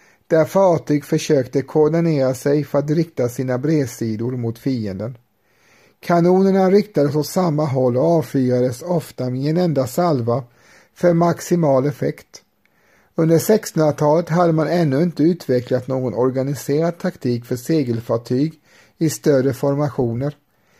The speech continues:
Istället stred fartyget individuellt eller improviserade mindre grupper med fokus på att båda och erövra fiendeskepp.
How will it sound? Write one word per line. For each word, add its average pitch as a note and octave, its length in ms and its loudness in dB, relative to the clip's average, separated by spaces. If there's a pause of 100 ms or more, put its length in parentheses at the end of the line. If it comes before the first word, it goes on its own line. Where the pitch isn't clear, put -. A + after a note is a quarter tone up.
(240)
Istället E3+ 600 2
stred D3 380 0
fartyget C3+ 880 0
individuellt C3+ 920 0
eller D#3 220 0
improviserade D3+ 920 0
mindre C#3 380 -2
grupper D3 540 -2 (680)
med G3 220 2
fokus E3 600 2
på D3+ 120 -2
att C#3+ 160 0
båda C#3+ 540 2
och B2 320 -8
erövra B2+ 560 -2
fiendeskepp. C3 800 -4